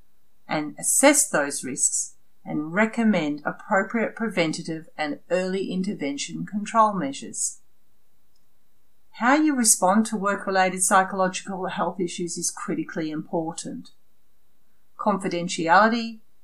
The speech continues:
trust and sensitivity are all crucial to maintain a positive organisational culture, and you should address these reports fairly and quickly. You must instruct your leaders, managers and supervisors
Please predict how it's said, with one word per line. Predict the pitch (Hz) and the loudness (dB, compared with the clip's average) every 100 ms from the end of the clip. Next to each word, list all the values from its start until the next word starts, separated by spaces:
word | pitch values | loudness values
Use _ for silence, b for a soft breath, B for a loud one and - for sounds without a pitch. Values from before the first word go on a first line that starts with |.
| - | -12
trust | - 214 220 - - | 6 8 8 4 -2
and | 190 175 | -6 -2
sensitivity | - 180 180 165 - 220 220 - 151 143 | -2 0 2 0 0 0 -2 -2 -4 2
are | 170 165 | 2 4
all | - 170 170 | 2 -2 -2
crucial | - 269 285 - 151 139 - - - - | 2 4 4 0 -4 -8 -12 -20 -18 -4
to | 190 | 2
maintain | 185 175 202 214 190 170 170 | 4 4 4 2 0 -2 -2
a | 180 | -6
positive | - 165 160 165 165 - | 0 0 0 -2 -4 -2
organisational | 180 180 180 175 175 151 160 160 156 | -2 2 2 2 2 -2 -2 -8 -6
culture, | - 254 269 - 127 127 - - - - - | 2 4 4 0 -6 -6 -10 -18 -20 -20 -12
and | - 190 | -4 -2
you | 175 | 0
should | - 285 | 0 2
address | 311 - 180 170 | 2 2 0 2
these | 170 160 175 | 0 0 -2
reports | 185 - 160 - - - | -6 -4 -2 -2 -6 -4
fairly | 170 156 156 151 | -4 -2 -4 -4
and | 151 - | -6 -8
quickly. | - 220 - 147 - - - - - _ - | -6 -8 -8 -10 -10 -18 -20 -20 -20 _ -8
You | 202 202 | -2 4
must | 214 269 269 294 | 8 8 8 8
instruct | 254 - 190 - - | 8 6 4 2 0
your | 170 160 | -2 0
leaders, | 156 190 220 214 208 175 | 2 4 4 4 0 2
managers | 175 175 170 170 156 | 2 0 -2 0 0
and | 156 | 2
supervisors | 156 180 170 185 160 143 135 139 139 127 - - | 2 2 0 -6 0 2 2 -2 -4 -4 -2 -4